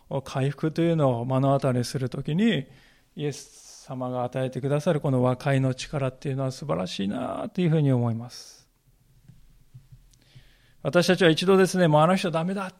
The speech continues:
レッテルを貼ってしまう。それともうずっとそれを変えようとしないってことはないでしょうかね。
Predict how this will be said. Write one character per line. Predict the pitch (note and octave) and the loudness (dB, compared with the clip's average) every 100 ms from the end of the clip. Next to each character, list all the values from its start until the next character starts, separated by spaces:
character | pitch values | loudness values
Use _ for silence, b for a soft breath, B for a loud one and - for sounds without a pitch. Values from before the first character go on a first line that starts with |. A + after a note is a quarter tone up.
| _ _ _ _ _ _ _ | _ _ _ _ _ _ _
レ | D3+ D3 | -6 -6
ッ | |
テ | - E3+ | -2 0
ル | |
を | D#3+ | 0
貼 | |
っ | E3 | -2
て | E3 | -4
し | D3+ | -4
ま | E3 | -4
う。 | C3 - _ _ _ _ _ _ _ _ _ _ _ | -4 -8 _ _ _ _ _ _ _ _ _ _ _
そ | - | -6
れ | F3+ | -4
と | F#3 | -2
も | F3+ | -2
う | C3+ | -4
ず | - E3+ - D3 F3+ | -8 -14 -12 -12 -12
っ | - | -10
と | A#3+ | -6
そ | A3 A3 | 0 2
れ | |
を | G#3 G#3 | 2 0
変 | - F#3+ | -2 0
え | |
よ | G3+ | 0
う | G3 | 0
と | E3+ | -2
し | E3 | 0
な | F3 | 0
い | F3+ F3 | 0 -2
っ | F3+ _ _ - | -8 _ _ -10
て | C3 | -8
こ | C3 | -6
と | C#3 | -8
は | |
な | A#2+ B2+ | -8 -8
い | |
で | A#2+ | -10
し | - | -14
ょ | |
う | E3 | -16
か | D#3 | -14
ね。 | F3 A3+ | -14 -16